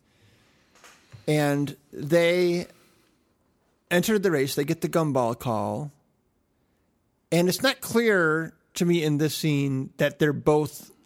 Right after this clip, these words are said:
on the race team. I thought just the one was the racer and his partner didn't know about it.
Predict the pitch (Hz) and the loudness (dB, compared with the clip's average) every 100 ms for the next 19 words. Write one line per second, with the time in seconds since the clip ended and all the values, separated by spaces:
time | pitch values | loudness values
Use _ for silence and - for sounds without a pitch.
0 | _ _ 151 139 131 131 - 120 98 - | _ _ -2 0 0 0 -2 -6 -4 0
1 | 196 214 165 131 117 - _ _ - 170 | 0 2 0 0 -2 -8 _ _ 0 0
2 | - 147 131 135 127 113 110 120 - _ | 0 -4 -2 0 0 0 -2 -6 -12 _
3 | _ _ _ _ _ _ _ _ _ - | _ _ _ _ _ _ _ _ _ -2
4 | 139 120 127 131 131 139 113 123 117 - | 0 0 0 2 0 0 0 -2 -4 -4
5 | 147 120 120 120 107 110 101 101 - 87 | -2 -2 -2 -2 -2 -4 -4 -6 -8 -8
6 | 85 - | -10 -12